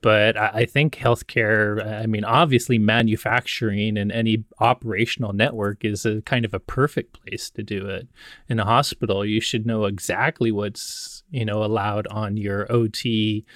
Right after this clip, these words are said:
hospital network. Maybe you have a staff network that's a little more lax, but have it completely segmented. I, so I agree with you.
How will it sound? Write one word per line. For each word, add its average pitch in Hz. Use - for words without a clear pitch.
hospital 107
network. 104
Maybe 135
you 127
have 117
a 117
staff -
network 120
that's 104
a 120
little 113
more 101
lax, 101
but 104
have 107
it -
completely 113
segmented. 104
I, 104
so -
I 107
agree 110
with 104
you. 104